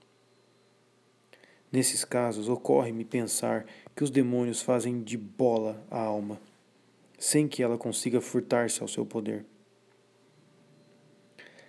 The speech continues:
A experiência de São João da Cruz vem confirmar a de Santa Teresa.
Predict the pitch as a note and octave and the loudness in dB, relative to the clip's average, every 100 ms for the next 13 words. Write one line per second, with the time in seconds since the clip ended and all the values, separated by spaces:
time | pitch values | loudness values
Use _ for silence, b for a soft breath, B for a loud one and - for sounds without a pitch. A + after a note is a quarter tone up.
0 | B B B C3+ - D3+ C3+ E3 E3 B2 | B B B -2 2 4 4 2 0 -4
1 | A2+ D3 D3+ B2+ A#2 A2 G#2+ A2+ A#2 A2+ | -2 2 2 2 0 -2 -2 0 2 2
2 | - - B B B B - B2 D3 D3 | -2 -10 B B B B -2 2 2 2
3 | D3+ - E3 A#2+ A2 A2 A2 - B2+ A2 | -2 0 0 2 0 0 -4 -6 -6 -2
4 | - A2 A2 A2+ A2 G#2 G#2 | -2 -2 -4 -4 -2 -2 -4